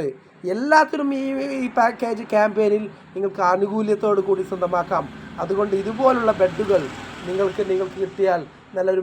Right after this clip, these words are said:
മെഡിക്കേറ്റഡ് കംഫർട്ട് ആണെങ്കിലും സോഫ്റ്റ് ഫോം ആണ്, കൂളിംഗ് ക്ലോത്ത് ആണ്, ചൂടെടുക്കില്ല.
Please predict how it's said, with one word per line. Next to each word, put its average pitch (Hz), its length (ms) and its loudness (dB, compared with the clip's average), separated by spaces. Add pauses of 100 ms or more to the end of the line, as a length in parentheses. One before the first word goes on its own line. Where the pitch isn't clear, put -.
മെഡിക്കേറ്റഡ് 233 560 -4 (100)
കംഫർട്ട് 233 480 -4
ആണെങ്കിലും 220 360 2 (400)
സോഫ്റ്റ് 208 460 2
ഫോം 226 200 2 (120)
ആണ്, 196 160 0 (380)
കൂളിംഗ് 208 360 0
ക്ലോത്ത് 202 340 2
ആണ്, 180 160 0 (420)
ചൂടെടുക്കില്ല. 190 640 2